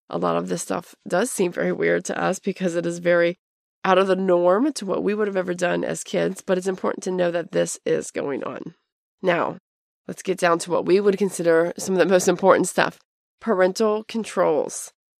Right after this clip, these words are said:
Now, on TikTok, they do offer some, which, praise the Lord, hallelujah, this is awesome because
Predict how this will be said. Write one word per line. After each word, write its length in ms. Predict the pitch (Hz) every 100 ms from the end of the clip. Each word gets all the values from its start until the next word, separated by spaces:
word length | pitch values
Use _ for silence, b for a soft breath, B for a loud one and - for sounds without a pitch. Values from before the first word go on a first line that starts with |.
| -
Now, 100 | -
on 180 | - 190
TikTok, 600 | - 330 311 - 214 196 -
they 180 | 214 208
do 460 | 180 220 233 262 262
offer 320 | 214 233 190
some, 440 | 180 - - 196 -
which, 340 | 190 - - - _ _ _ _
praise 380 | - 233 226 247
the 100 | 254
Lord, 460 | 226 190 190 190
hallelujah, 680 | 190 190 202 214 196 185 180
this 220 | 185 185
is 160 | 180 175 -
awesome 500 | 170 175 - 220 240
because 480 | 233 202 - 185 -